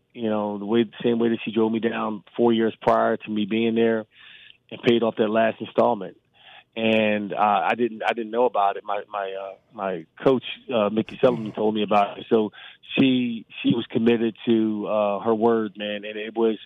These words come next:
it, it, and it was a ripple effect in terms of how I've been able to change my life, turn my life around, and it's rippled into how, r-, rippled into the lives of my son and permeated into their lives, 'cause they both went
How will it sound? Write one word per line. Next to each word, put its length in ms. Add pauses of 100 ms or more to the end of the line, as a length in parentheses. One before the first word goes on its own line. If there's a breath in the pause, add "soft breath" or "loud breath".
(760 loud breath)
it, 60
it, 260 (100)
and 180
it 240
was 140
a 60
ripple 380
effect 360 (240)
in 600 (400)
terms 260
of 80
how 480 (220)
I've 320 (260)
been 140
able 240
to 40
change 240
my 140
life, 300
turn 100
my 80
life 300
around, 380 (680)
and 440
it's 180
rippled 320
into 400
how, 460 (120)
r-, 60
rippled 580
into 320
the 120
lives 280
of 80
my 160 (100)
son 300
and 100
permeated 440
into 100
their 160
lives, 440 (640)
'cause 100
they 80
both 260
went 160